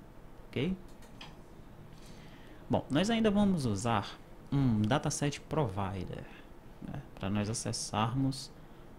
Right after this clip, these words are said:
do lado do cliente. É, com isso nós podemos ler e atualizar dados no banco, por exemplo. Os datasets na aplicação cliente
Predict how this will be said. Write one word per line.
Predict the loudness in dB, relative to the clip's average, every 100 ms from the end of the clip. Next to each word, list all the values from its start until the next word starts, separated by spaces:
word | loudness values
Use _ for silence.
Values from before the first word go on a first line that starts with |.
| -4
do | 2 4
lado | 4 4 2
do | 0 -2
cliente. | 0 0 0 -2 -8 -12 -14 -16 -18 -18 -18 -18 -12
É, | -12 -2
com | 0
isso | 2
nós | 0 0
podemos | 0 2 4 4 2 0
ler | 0 2 0 -2 -12 -16 -2
e | 0
atualizar | 2 2 2 2 0 0
dados | 2 2 2 2
no | 4
banco, | 4 2 0 -4
por | 0 2
exemplo. | 0 -2 -8 -10 -16 -16 -16 -16 -16 -16 -16 -6 2
Os | 4
datasets | 4 4 4 4 2 4
na | 2
aplicação | 2 0 0 0 0 0
cliente | 2 4 4 2 0 -10